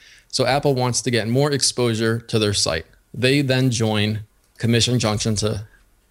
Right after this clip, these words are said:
get in touch with affiliate marketers. So I then join Commission Junction so I can start promoting Apple products. And I already have a website where people are coming to it. So I can say, "Hey, I just bought a new Mac computer,"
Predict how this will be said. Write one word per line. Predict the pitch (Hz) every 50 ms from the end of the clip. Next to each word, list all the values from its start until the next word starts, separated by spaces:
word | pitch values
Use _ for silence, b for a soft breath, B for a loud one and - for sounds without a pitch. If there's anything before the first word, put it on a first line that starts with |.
| _ _ -
get | 120 117 117
in | 120 117
touch | - 107 107 104 -
with | 113 110 110
affiliate | 104 - - 113 107 107 110 123
marketers. | 139 156 160 - - - - - - - b b b b b b _ _ _ -
So | - - 120 - -
I | 123 139 165 180
then | 151 143 131 127 123
join | 110 113 113 110 107 107 110 107
Commission | 107 - - 123 120 110 101 - 123 107
Junction | 110 110 98 98 95 98 101 101 104 101
so | - - 120
I | 113 120
can | 117 131 123
start | 113 - - 117 110 104 110
promoting | - - 117 110 104 98 95 98 95 98 98 92 - _ - - -
Apple | - 98 98 - -
products. | 104 - 135 139 143 120 - - - - - b b b b b b b b b b b -
And | 120 113
I | 117 123
already | 143 160 160
have | 165 151 135
a | 131
website | 117 117 110 110 - - 120 120 117
where | 113 104
people | 104 - 120 117 120 117
are | 117 113
coming | - 107 98 98 98 -
to | - 101 104
it. | 107 120 - B B B B B B B
So | B - 127
I | 110 110
can | 101 117 110
say, | 120 113 107 104 101 107
"Hey, | 117 113 143 151 135
I | 117
just | 113 123 113 - - - 120
bought | 135 127 131 -
a | 127
new | 120 117 117
Mac | 113 117 120 117 113 113
computer," | - 117 110 - - 151 143 117 98 101 101 -